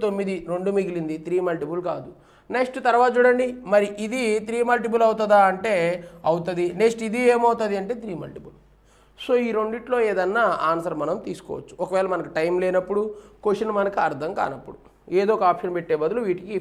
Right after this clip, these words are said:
ప్రిఫరెన్స్ ఇవ్వచ్చండి. మరి చూడండి, ఇక్కడ రాద్దాం. వాడి దగ్గర పెన్ ఉన్నాయి, పెన్సిల్ ఉన్నాయి, నెక్స్ట్ అదే విధంగా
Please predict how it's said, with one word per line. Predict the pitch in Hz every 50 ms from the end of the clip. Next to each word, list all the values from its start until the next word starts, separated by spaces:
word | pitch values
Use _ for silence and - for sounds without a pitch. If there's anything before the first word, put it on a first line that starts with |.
| -
ప్రిఫరెన్స్ | 170 160 - 147 147 196 - 196
ఇవ్వచ్చండి. | 147 131 - - 123 131 - _ _ _ _ _ - _ -
మరి | 226 233 233
చూడండి, | 254 254 254 254 247
ఇక్కడ | 247 247 220 220
రాద్దాం. | 220 220 208 226 240 240 220 - - - - - - - - - - _ _ _ _ _ _ _ _ _ _ _ _ _ _ _ _ _ _ _ _ _ - 185
వాడి | 196 202 202 202
దగ్గర | 202 196 226 240 - - 220
పెన్ | 214 220 226 233 240
ఉన్నాయి, | 240 240 240 233 190 170 175 190 202 - - - - _ _ _ _ _ _ _ -
పెన్సిల్ | 202 208 220 208 226 240 240 233 226
ఉన్నాయి, | 226 226 220 196 170 165 175 190 170 - - - - - 170
నెక్స్ట్ | 202 208 202 - 226 220
అదే | 208 202 214 214
విధంగా | 208 202 202 196 202